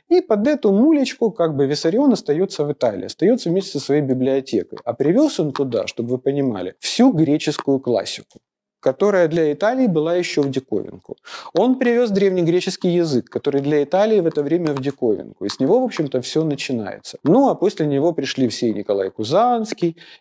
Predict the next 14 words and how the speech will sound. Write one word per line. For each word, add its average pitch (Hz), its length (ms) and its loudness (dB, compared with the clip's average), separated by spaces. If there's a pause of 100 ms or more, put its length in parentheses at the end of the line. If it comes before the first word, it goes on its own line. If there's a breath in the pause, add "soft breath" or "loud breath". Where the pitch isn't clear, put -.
и - 20 -4
знаменитый 135 520 2
Джованни 127 500 0
делла, 110 480 0
э, 131 80 -2
Джованни 135 400 0
ди 135 140 -2
Пико 117 320 0
делла 107 280 -2
Мирандола, 185 680 0
который 156 360 -2
очень 139 220 -4
много 147 340 0
написал, 135 500 -2